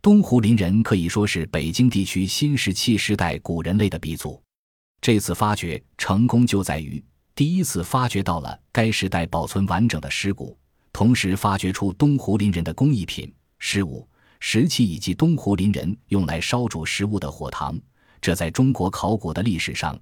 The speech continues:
尚属首次。中国科学院古脊椎动物与古人类研究所黄卫文教授，这次东湖林人遗址的发现，无论在国外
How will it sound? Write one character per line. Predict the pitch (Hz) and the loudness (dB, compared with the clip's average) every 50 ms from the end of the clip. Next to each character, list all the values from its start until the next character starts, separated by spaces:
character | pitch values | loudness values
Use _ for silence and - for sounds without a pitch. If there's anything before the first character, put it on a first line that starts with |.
| _ - | _ -12
尚 | - - - 127 107 95 85 | -6 -2 0 0 0 0 -2
属 | - - 95 98 | -4 -4 -4 -4
首 | - - 87 76 | -4 -6 -8 -10
次。 | - - - 95 - _ _ _ _ _ _ _ _ _ _ _ _ | -10 -8 -8 -8 -10 _ _ _ _ _ _ _ _ _ _ _ _
中 | - 165 196 202 | 4 6 6 6
国 | - - 98 92 | 6 4 2 0
科 | - - 113 | 2 0 0
学 | 104 - 190 | 2 2 2
院 | 196 196 90 80 64 - | 2 2 0 0 -2 -4
古 | - - 107 147 170 | -2 -2 0 0 0
脊 | - - 82 | 0 -2 -2
椎 | 85 107 120 | 0 2 2
动 | 117 135 120 110 | 2 4 2 2
物 | 101 82 76 - - _ _ | 2 0 -6 -8 -10 _ _
与 | - 98 101 110 | 0 2 4 2
古 | 104 - 90 90 92 | 2 2 0 -2 0
人 | 95 113 131 | 2 4 4
类 | 127 110 | 4 4
研 | 87 85 95 104 | 2 2 2 2
究 | - 117 104 98 | 2 2 0 0
所 | - 85 80 80 | -2 -4 -8 -8
黄 | - - - 92 110 135 | -6 -2 0 2 2 2
卫 | 113 98 90 | 2 2 0
文 | 78 82 | 0 -4
教 | 85 - 82 73 - | -4 -4 -4 -4 -4
授， | - - - - _ _ _ _ _ _ _ _ _ _ | -6 -8 -8 -10 _ _ _ _ _ _ _ _ _ _
这 | - 101 98 90 | 0 0 0 0
次 | - - 82 78 | 0 -2 -4 0
东 | - 131 127 123 | 2 4 4 4
湖 | 117 - 95 95 | 4 2 0 0
林 | 90 98 104 | 2 2 2
人 | 95 101 98 | 4 2 2
遗 | 90 95 113 | 2 0 0
址 | 110 - - | -2 -2 -6
的 | - - | -6 -6
发 | - 82 85 | -6 -4 -4
现， | - - 73 - - _ _ _ _ _ _ _ _ _ _ | -4 -6 -10 -10 -12 _ _ _ _ _ _ _ _ _ _
无 | - 104 156 | 2 4 4
论 | 175 175 131 113 | 6 6 4 4
在 | - 101 98 | 4 2 0
国 | 95 - 90 104 139 | 0 0 0 2 2
外 | 127 92 71 67 | 2 0 -2 -4